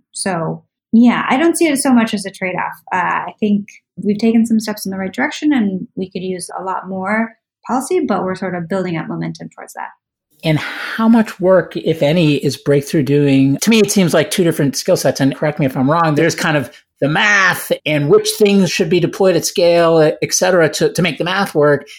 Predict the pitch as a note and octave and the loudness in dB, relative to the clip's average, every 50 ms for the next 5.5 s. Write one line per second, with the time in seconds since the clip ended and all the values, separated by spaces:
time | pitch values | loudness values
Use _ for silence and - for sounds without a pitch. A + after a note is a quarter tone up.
0 | - _ - D3 D#3 E3+ F3 F3 E3 C3+ C#3 C#3+ - - F3+ F3+ G3 F3 E3 D#3 | -16 _ -4 -2 0 0 0 0 0 -2 -2 -2 -2 -2 0 0 2 2 2 2
1 | D3 C#3 D3 C#3+ C#3 - C#3 - - C#3+ C#3 C3 C3+ _ _ _ _ _ _ _ | 2 2 0 0 -2 -2 -4 -2 0 0 0 0 -2 _ _ _ _ _ _ _
2 | _ - - - D#3+ D#3 D3+ D3+ C#3+ B2 D3 C#3+ - C3+ C3+ C3 C3 - - D#3 | _ -10 -6 -2 0 0 2 2 2 0 0 0 2 2 2 2 0 0 0 0
3 | D3+ D3 C#3+ - D3 B2+ B2+ C3 C3 - D3 C#3 C3 B2 - B2+ B2+ - - D3+ | 0 0 0 -2 -2 -2 0 -2 -2 0 0 0 0 -2 -4 -6 -8 -6 -6 -4
4 | D3 D3 C#3 C#3 C#3 C3+ C3+ - C#3 D#3 D3+ - D#3 D3 C#3+ C3+ - - - D#3 | -2 0 2 2 0 0 -2 -2 -4 -4 -2 0 0 2 2 0 0 -2 -2 -2
5 | D3 - D3+ C#3+ C3+ C#3 C3+ C3+ C3+ C3 | 0 2 2 2 4 4 2 2 2 0